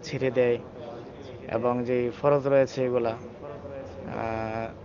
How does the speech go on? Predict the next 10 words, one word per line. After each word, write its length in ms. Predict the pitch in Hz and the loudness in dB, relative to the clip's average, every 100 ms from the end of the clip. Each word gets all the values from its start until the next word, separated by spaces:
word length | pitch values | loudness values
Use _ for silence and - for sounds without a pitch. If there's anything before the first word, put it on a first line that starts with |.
| - - - - - - | -16 -14 -14 -14 -14 -6
এমন 260 | 139 151 151 | 0 2 4
যদি 220 | 151 151 | 4 6
তাদের 280 | 147 143 143 | 6 8 6
মধ্যে 160 | 139 | 6
এমন 160 | 139 135 | 4 4
আকীদা 320 | 127 139 135 | 2 4 4
দেখা 260 | 135 131 151 | 4 2 0
দেয়, 120 | 156 | 2
তাহলে 220 | 139 131 | 2 2
তাদের 220 | 123 120 | 2 2